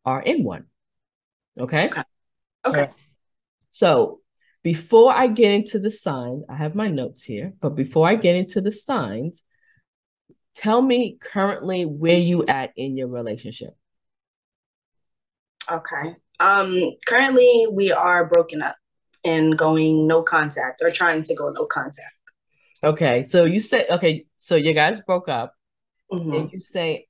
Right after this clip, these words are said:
Speaker 1: "We're trying for no contact." So
Speaker 3: Right.
Speaker 1: is it the breakup and makeup?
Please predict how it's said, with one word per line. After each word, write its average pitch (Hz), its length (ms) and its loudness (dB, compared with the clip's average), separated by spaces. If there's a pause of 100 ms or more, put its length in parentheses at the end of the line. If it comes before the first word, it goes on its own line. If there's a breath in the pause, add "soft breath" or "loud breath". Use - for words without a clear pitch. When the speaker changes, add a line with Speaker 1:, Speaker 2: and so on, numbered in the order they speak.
(160)
Speaker 1:
"We're 147 140 -4
trying 151 1080 -2 (220)
for - 140 -6
no 143 280 -2
contact." 123 560 -10 (500)
So 151 380 0
Speaker 3:
Right. 165 260 4 (300)
Speaker 1:
is 147 200 4
it 170 280 -2 (260)
the 139 60 -4
breakup 156 520 0
and 139 140 -4
makeup? 151 400 -4